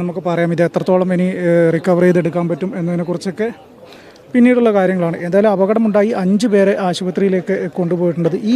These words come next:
വാഹനം ആണ് ഇതിലെ പ്രധാനപ്പെട്ട, ഏഹ്, ഒരു ഘടകം. ഇത് ഏത് വാ-, വാഹനം നേരത്തെ, എനിക്ക് തോന്നുന്നു ഇത് നമ്മൾ സിനിമയിലൊക്കെ കാണും പോലെ വാഹനം ആകാശത്തേക്ക് മറിഞ്ഞ്, ഏഹ്, ആകാശത്തേക്ക് പൊങ്ങിയിട്ട് മറിഞ്ഞ് വീണതുപോലെ. കാരണം ഇതിൻ്റെ നാല് ടയറുകളും കണ്ടോ മേളിലോട്ടാണ്.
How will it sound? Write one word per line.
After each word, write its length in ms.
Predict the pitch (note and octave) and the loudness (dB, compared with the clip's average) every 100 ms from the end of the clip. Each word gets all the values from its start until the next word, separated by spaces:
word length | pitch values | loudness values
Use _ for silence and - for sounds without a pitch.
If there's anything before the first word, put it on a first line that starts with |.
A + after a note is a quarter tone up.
| A3+ | 0
വാഹനം 360 | F#3 F3+ G3+ G#3+ G3+ | 0 -2 -6 -6 -4
ആണ് 140 | F3+ F#3+ F#3 | -4 -4 -4
ഇതിലെ 240 | E3+ E3+ F#3+ | -2 -2 0
പ്രധാനപ്പെട്ട, 640 | E3+ D#3 F3+ F#3+ F#3+ F3+ E3+ E3 - - - - - - F3 | -2 -2 -2 -2 -2 -2 -2 -4 -8 -20 -20 -20 -16 -2 0
ഏഹ്, 180 | E3+ F3 F#3 | 0 0 0
ഒരു 120 | F3 F#3 F3+ D#3 | 2 2 0 0
ഘടകം. 240 | F3 D#3 F#3+ | -2 -2 -2
ഇത് 100 | F3 E3+ | 0 2
ഏത് 100 | F#3 F3 | 2 2
വാ-, 160 | F3+ E3 | 0 0
വാഹനം 300 | F3 E3+ G#3+ G3 | 0 0 0 2
നേരത്തെ, 280 | G3+ G3+ G#3 - - - F#3 F#3 | 2 2 0 -2 -16 -10 -4 -2
എനിക്ക് 180 | F3 G3 | 0 4
തോന്നുന്നു 200 | G3+ G#3 | 4 4
ഇത് 60 | F#3+ F#3+ | 2 2
നമ്മൾ 160 | F#3+ G3 | 2 2
സിനിമയിലൊക്കെ 400 | F3+ F3+ G3 G3 F#3+ | 2 2 2 0 0
കാണും 160 | F3+ F#3 | 0 2
പോലെ 100 | F#3+ F#3 | 2 2
വാഹനം 240 | E3+ F#3+ F#3 | 0 0 0
ആകാശത്തേക്ക് 560 | F3 F#3+ F#3+ G#3 F#3+ G3+ G3+ - - - - - F3 | 2 0 0 0 0 0 -2 -8 -20 -20 -20 -6 -2
മറിഞ്ഞ്, 440 | F3 F3+ G3 G#3 A3 | 2 2 2 2 2
ഏഹ്, 100 | F#3 F#3 | 4 4
ആകാശത്തേക്ക് 480 | F3 F#3+ - G#3+ G3 F#3+ | 2 0 0 0 0 0
പൊങ്ങിയിട്ട് 500 | F#3 F3+ F#3+ G3 B3+ C4+ F#3+ | 2 2 2 2 0 2 2
മറിഞ്ഞ് 360 | F#3 G3+ A3 B3 A3 | 4 4 4 2 2
വീണതുപോലെ. 420 | G3 F#3 F#3 F3+ D#3+ F3 | 2 4 4 2 2 -2
കാരണം 220 | F3 G3+ | -2 -2
ഇതിൻ്റെ 200 | G3 G#3 G#3 | 0 2 2
നാല് 180 | G#3 G#3+ | 2 2
ടയറുകളും 360 | G#3 F#3+ G3+ G3 | 2 4 2 2
കണ്ടോ 140 | F3 E3+ | 2 2
മേളിലോട്ടാണ്. 480 | F3 F3 F3+ D#3+ C#3 | 2 4 2 0 -6